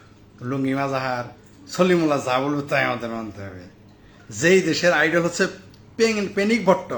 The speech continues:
যেই দেশের জনগণ, ছাত্র সমাজের আইডল হচ্ছে তারেক মনোয়ার, যেই দেশের আইডল হচ্ছে, আহ, সাংবাদিক ইলিয়াস,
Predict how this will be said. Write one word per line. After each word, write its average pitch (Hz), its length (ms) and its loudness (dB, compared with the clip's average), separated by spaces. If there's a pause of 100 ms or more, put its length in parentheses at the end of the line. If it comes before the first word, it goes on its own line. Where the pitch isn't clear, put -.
(560)
যেই 135 200 -4
দেশের 147 320 -4
জনগণ, 147 460 -2
ছাত্র 147 480 -10
সমাজের 135 280 -10 (360)
আইডল 147 320 0
হচ্ছে 147 320 -6 (680)
তারেক 185 260 2
মনোয়ার, 110 500 -8 (680)
যেই 135 240 -4
দেশের 139 380 -6 (240)
আইডল 139 240 -4
হচ্ছে, 139 360 -8
আহ, - 1160 -16 (440)
সাংবাদিক 165 420 -4
ইলিয়াস, 117 600 -6